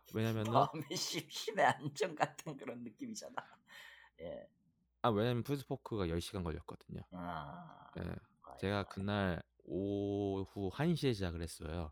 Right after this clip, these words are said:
Speaker 2: 네.
Speaker 1: 그래서, 어, 그 다음날 새벽 한 시까지 했단 말이에요, 제가.
Speaker 2: 음흠.
Speaker 1: 왜냐면은 고기 온도가 안 올라가지고
Speaker 2: 아,
Speaker 1: 고기
Speaker 2: 그렇죠.
Speaker 1: 온도가
Speaker 2: 음.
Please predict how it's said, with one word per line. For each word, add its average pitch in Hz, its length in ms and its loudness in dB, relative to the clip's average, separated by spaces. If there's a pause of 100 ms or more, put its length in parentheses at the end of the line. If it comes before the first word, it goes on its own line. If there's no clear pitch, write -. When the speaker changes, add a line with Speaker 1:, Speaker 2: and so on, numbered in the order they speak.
Speaker 2:
네. 80 460 -14 (460)
Speaker 1:
그래서, 95 600 -2 (760)
어, 87 200 -4 (200)
그 - 100 -16
다음날 98 460 2
새벽 - 320 -4
한 165 80 4
시까지 95 300 0
했단 80 240 -6
말이에요, 82 240 -4
제가. 85 340 -6 (400)
Speaker 2:
음흠. 82 460 -12 (120)
Speaker 1:
왜냐면은 101 640 2
고기 101 260 -2
온도가 92 360 2
안 82 100 -2
올라가지고 87 720 0 (280)
Speaker 2:
아, 87 80 -12
Speaker 1:
고기 98 200 2
Speaker 2:
그렇죠. 107 220 6
Speaker 1:
온도가 98 420 6
Speaker 2:
음. 95 180 -6